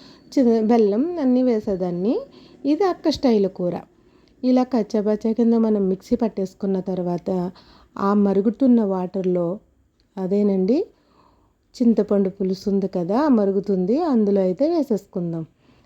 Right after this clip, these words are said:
వేసుకుని ఇది కూడా బాగా మరగనిద్దామండి మూత పెట్టేసుకుని. ఇది మరిగేటప్పుడు మనం శుభ్రంగా కడిగేసి,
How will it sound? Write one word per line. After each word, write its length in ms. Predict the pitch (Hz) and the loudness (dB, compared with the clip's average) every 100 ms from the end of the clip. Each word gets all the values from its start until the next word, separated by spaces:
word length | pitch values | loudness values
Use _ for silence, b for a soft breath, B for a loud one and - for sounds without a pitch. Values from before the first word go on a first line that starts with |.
| _ | _
వేసుకుని 480 | 226 233 - 233 294 | 2 2 2 2 2
ఇది 140 | 277 | 2
కూడా 260 | 254 220 254 | 0 0 0
బాగా 300 | 294 233 196 | 0 0 0
మరగనిద్దామండి 800 | 262 226 202 208 175 196 190 180 | 0 2 0 -2 0 -2 0 0
మూత 300 | 190 185 185 | -2 -4 -4
పెట్టేసుకుని. 580 | 185 180 175 - 170 226 494 - b b b b - | -6 -4 -8 -6 -2 -2 -2 -8 b b b b 0
ఇది 160 | 254 | 4
మరిగేటప్పుడు 1000 | 269 233 202 220 240 233 - 180 185 190 b b _ | 6 4 2 0 0 -2 -4 -4 -2 -4 b b _
మనం 160 | 214 208 | -4 -2
శుభ్రంగా 480 | 214 170 196 202 | -4 -2 0 0
కడిగేసి, 800 | 220 226 185 185 190 190 180 - | 0 -2 0 0 0 0 -2 -2